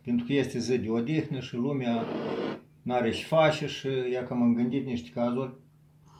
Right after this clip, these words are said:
mai vechi care vreau să vă povestesc și vouă.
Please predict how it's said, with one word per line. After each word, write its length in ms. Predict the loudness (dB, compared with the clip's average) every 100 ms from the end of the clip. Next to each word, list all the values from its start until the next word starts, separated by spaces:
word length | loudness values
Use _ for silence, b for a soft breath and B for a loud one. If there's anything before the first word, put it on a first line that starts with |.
| B B B -20 _ _ -20 _ _ -20 -20 _ -20 -20 _ _ 6 6 6 -4 -4 -8 -8
mai 240 | 0 2
vechi 560 | 4 4 2 -2 -12 -10
care 220 | -2 -2
vreau 200 | 2 2
să 140 | 0 -2
vă 120 | -4
povestesc 480 | -2 -2 -2 -2 -4
și 80 |
vouă. 380 | -8 -6 -6 -6